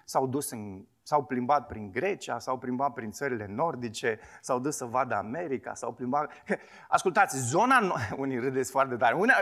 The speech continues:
Zona noastră de confort astăzi este total diferită față de vremea aceea. Adică,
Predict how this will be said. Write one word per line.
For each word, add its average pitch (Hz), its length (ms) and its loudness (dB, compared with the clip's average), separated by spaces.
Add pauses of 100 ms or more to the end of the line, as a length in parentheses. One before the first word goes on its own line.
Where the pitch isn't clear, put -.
Zona 196 380 4
noastră 226 280 2
de 175 160 4
confort 190 560 0
astăzi 156 560 4
este 165 380 0 (280)
total 254 280 6
diferită 202 480 2
față 120 280 -2
de 113 100 -6
vremea 117 280 -2
aceea. 110 200 0
Adică, 151 340 0